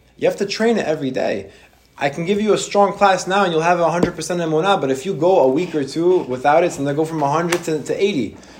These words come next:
You go a month, it'll go down to sixty. You go six months, it'll go down to ten percent. Before you know, you'll be doing the things that the old you used to do. It's not that when you grow, you eliminate the person that you used to be.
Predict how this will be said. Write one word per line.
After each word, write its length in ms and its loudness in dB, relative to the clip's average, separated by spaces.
You 100 -4
go 120 6
a 120 2
month, 260 2
it'll 160 2
go 140 4
down 220 2
to 60 -6
sixty. 560 -8
You 60 -6
go 140 2
six 340 -2
months, 240 2
it'll 200 0
go 120 2
down 200 2
to 60 -8
ten 220 -4
percent. 460 -2
Before 280 4
you 60 8
know, 220 6
you'll 160 6
be 140 0
doing 280 4
the 80 2
things 240 0
that 140 0
the 40 4
old 300 4
you 60 -4
used 260 -4
to 80 -6
do. 320 -4
It's 180 -8
not 240 4
that 180 6
when 140 2
you 180 2
grow, 260 6
you 200 4
eliminate 480 4
the 60 -4
person 360 -4
that 120 2
you 80 2
used 220 -6
to 60 0
be. 380 -2